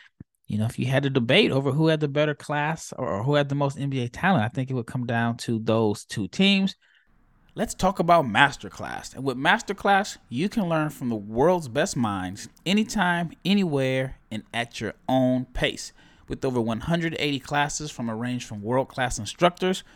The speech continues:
that thing you always wanted to do is a lot closer than you think. Masterclass is accessible on your phone, your web, or your smart T V, and is offering classes on a wide variety of topics,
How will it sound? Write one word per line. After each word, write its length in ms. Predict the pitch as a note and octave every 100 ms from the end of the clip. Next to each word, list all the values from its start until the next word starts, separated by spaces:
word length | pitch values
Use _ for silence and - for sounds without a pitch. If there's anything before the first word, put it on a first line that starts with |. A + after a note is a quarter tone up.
| - - - _ _
that 240 | G#2+ -
thing 160 | F3 F3+
you 160 | E3 -
always 340 | E3 F3+ F3+
wanted 380 | F3+ F3 F3+ E3+
to 100 | -
do 360 | C#3+ G3+ G#3+ G#3+ - _ _ - - _
is 160 | C3+ B2+
a 80 | B2
lot 320 | F#3+ C#4 -
closer 600 | - E3 G3 - F#3 G3 - -
than 520 | G#2+ C3 D3 D#3 D#3 -
you 400 | A2+ A2+ C3+ C#3+ - -
think. 240 | E3 D#3 - - - - -
Masterclass 680 | D#3+ G3 C#3+ D3 B2+ A#2 -
is 160 | A#2+
accessible 540 | A2+ - F#3+ F#3+ D3 A#2+
on 100 | A2+
your 100 | G#2+
phone, 480 | - E3 E3 E3 D#3+
your 140 | A#2
web, 300 | B2 C#3 B2+
or 60 | A#2
your 80 |
smart 360 | A2 - D3 -
T 120 | D3+
V, 320 | C3+ C#3 C#3 - - - -
and 100 | B2+
is 140 | C3 -
offering 360 | F#3 G#3+ D#3+
classes 480 | C3+ D3 C#3 - B2+
on 180 | - B2
a 60 | A#2
wide 480 | A2 A#2+ D3 D#3+ C#3
variety 500 | C#3 B2 C3 B2 G2+
of 140 | -
topics, 500 | - D#3 D#3+ - -